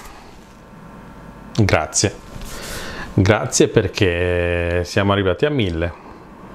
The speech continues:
Siamo arrivati a mille iscritti. Ho fatto un investimento, ve l'avevo detto, che avrei speso questi diecimila dollari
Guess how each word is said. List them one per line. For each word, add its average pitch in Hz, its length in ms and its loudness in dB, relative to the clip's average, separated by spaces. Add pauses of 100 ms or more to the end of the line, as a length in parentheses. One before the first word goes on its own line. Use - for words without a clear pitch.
(260)
Siamo 92 280 2
arrivati 95 520 2
a 87 100 0
mille 98 320 2
iscritti. 135 920 0 (320)
Ho 131 100 4
fatto 107 240 0
un 95 60 4
investimento, 92 720 2
ve 87 80 2
l'avevo 87 240 0
detto, 85 600 0 (420)
che - 100 0
avrei 82 580 2
speso 95 520 2
questi 90 520 0
diecimila 95 520 2
dollari 92 520 0